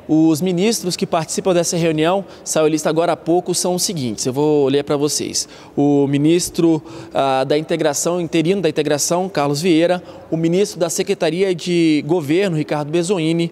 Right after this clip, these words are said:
O ministro-chefe da Casa Civil, Jacques Wagner. O ministro das Cidades, Gilberto Kassab. O ministro das Comunicações, André Figueiredo. O ministro dos Transportes, Antônio Carlos Rodrigues. E o da Saúde, Marcelo Castro,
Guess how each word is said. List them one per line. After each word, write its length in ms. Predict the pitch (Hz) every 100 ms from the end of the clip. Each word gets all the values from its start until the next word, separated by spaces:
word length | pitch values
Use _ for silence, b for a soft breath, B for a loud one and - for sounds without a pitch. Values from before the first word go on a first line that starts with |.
| B B -
O 60 |
ministro-chefe 880 | 165 165 196 214 196 - 180 170 175
da 200 | 151 185
Casa 320 | - 202 196
Civil, 480 | 202 226 160 151 220 214 B B
Jacques 420 | 127 160 160 185
Wagner. 500 | 151 160 180 185 185 - B B
O 80 | 170
ministro 400 | 170 175 208 160
das 200 | 170 214
Cidades, 460 | 214 151 160 170 160
Gilberto 360 | 151 143 143
Kassab. 580 | 190 185 156 156 156 170 B B -
O 60 |
ministro 300 | 160 175 165
das 200 | 175 202
Comunicações, 840 | - 202 196 214 185 - 196 220 - 170
André 240 | 160 160
Figueiredo. 640 | 156 202 208 156 175 180 - B B
O 260 | 151 156 156
ministro 400 | 160 160 185 -
dos 140 | 175
Transportes, 800 | - 202 - 165 190 214 - 196 -
Antônio 460 | 175 - 190 202
Carlos 460 | 196 165 139 143 139
Rodrigues. 640 | 190 151 180 175 180 - - B B -
E 80 |
o 40 | 175
da 160 | 180
Saúde, 560 | 190 196 160 180 170 190 B B B
Marcelo 480 | 170 170 - 196 202
Castro, 580 | 160 160 165 - 175